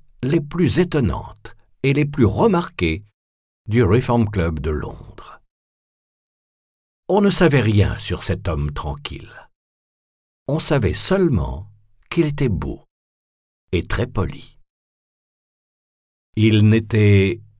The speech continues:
ni industriel, ni marchand. Il faisait partie du Reform Club. Et voilà tout. Était-il riche ? Sûrement.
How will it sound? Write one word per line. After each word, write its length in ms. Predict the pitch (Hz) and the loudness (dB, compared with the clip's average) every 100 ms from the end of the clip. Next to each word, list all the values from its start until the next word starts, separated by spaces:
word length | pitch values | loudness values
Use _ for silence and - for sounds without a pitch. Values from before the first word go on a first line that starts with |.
| _ | _
ni 300 | 78 80 82 | -6 -2 -2
industriel, 1040 | 78 73 82 - - 117 123 151 185 - _ _ _ _ _ _ _ _ _ _ - | -2 -4 -6 -6 -6 -4 -4 -4 -6 -10 _ _ _ _ _ _ _ _ _ _ -6
ni 260 | 78 65 | -4 -2
marchand. 540 | 67 71 - - 104 - - _ _ _ _ _ _ _ - 175 | -2 -2 -4 -6 -6 -8 -16 _ _ _ _ _ _ _ -8 -4
Il 160 | 202 | -2
faisait 280 | 180 185 190 | 0 2 2
partie 640 | 185 185 - 180 190 - _ _ - | 2 -4 -2 -4 -2 -6 _ _ -12
du 200 | 127 175 | -2 0
Reform 460 | 127 165 170 127 - | 2 0 0 -2 -4
Club. 400 | - 58 - - _ _ _ _ _ _ _ _ _ | -6 -8 -10 -16 _ _ _ _ _ _ _ _ _
Et 160 | 87 73 | -2 -2
voilà 400 | 69 87 107 90 | -2 -2 0 -2
tout. 240 | 104 90 - _ _ _ _ _ _ _ _ _ _ _ _ _ _ _ _ _ _ _ _ _ | -6 -14 -20 _ _ _ _ _ _ _ _ _ _ _ _ _ _ _ _ _ _ _ _ _
Était-il 580 | - 214 - 226 - 202 | 0 0 0 -4 -2 2
riche ? 720 | 180 143 233 247 - - - _ - - _ _ _ _ _ _ _ - | 2 2 0 0 -4 -6 -10 _ -20 -20 _ _ _ _ _ _ _ -20
Sûrement. 640 | - - 233 - 143 - | -12 -4 -2 -2 -6 -12